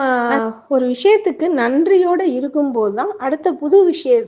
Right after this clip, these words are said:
Speaker 1: வந்து நமக்கு சீக்கிரமா கிடைக்கும். அதுக்கப்புறமா நம்ம முருகரோட முகத்தை வந்து நம்ம கண் முன்னாடி கொண்டு வரணும். அது எந்த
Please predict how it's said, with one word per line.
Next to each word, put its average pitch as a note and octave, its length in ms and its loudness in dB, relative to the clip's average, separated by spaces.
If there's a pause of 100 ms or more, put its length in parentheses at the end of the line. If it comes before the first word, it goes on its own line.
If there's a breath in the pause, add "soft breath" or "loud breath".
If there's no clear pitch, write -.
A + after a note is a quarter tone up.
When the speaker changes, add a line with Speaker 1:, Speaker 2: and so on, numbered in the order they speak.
Speaker 1:
வந்து A3 220 -6
நமக்கு B3 280 -4
சீக்கிரமா C4 540 -4
கிடைக்கும். F#3+ 460 -6 (180)
அதுக்கப்புறமா C4 680 -2
நம்ம C#4+ 280 2
முருகரோட C4 600 2 (200)
முகத்தை C#4 540 -2
வந்து B3+ 400 -2
நம்ம B3 300 -4
கண் A#3+ 280 -2
முன்னாடி A#3+ 280 -4
கொண்டு F#3 240 -4
வரணும். A3 120 -6
அது C4 120 -6
எந்த C4 300 -2